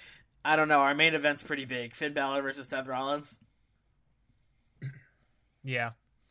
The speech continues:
Speaker 1: And with the Drew McIntyre interference, that feels like a main event thing. Like, I feel like the last shot of
Speaker 2: Yeah,
Speaker 1: SmackDown
Speaker 2: that
Speaker 1: is
Speaker 2: is a
Speaker 1: Drew
Speaker 2: main event.
Speaker 1: McIntyre standing tall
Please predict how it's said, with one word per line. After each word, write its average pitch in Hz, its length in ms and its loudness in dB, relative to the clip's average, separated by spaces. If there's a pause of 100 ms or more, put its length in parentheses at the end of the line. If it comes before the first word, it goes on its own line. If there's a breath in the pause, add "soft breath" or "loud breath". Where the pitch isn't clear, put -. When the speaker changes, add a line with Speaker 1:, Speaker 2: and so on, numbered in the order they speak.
Speaker 1:
And 156 100 -4
with 165 140 0
the 165 80 -6
Drew 147 220 -6
McIntyre 139 500 -2
interference, 147 480 -6
that 131 160 -4
feels 117 240 -10
like 117 200 -14
a 117 40 -18
main 110 200 -16
event 113 320 -18 (200)
thing. 117 400 -20 (680 soft breath)
Like, 175 120 2
I 180 100 8
feel 196 240 0
like 175 240 6
the 170 100 -2
last 147 280 4
shot 143 200 0
of 127 160 -10
Speaker 2:
Yeah, 131 160 -4
Speaker 1:
SmackDown - 60 -14
Speaker 2:
that 131 200 -4
Speaker 1:
is 127 60 -8
Speaker 2:
is 107 60 -12
a - 20 -12
Speaker 1:
Drew 135 120 -8
Speaker 2:
main 127 100 -4
event. - 180 -8
Speaker 1:
McIntyre 120 280 -6
standing 123 340 -12
tall 113 360 -10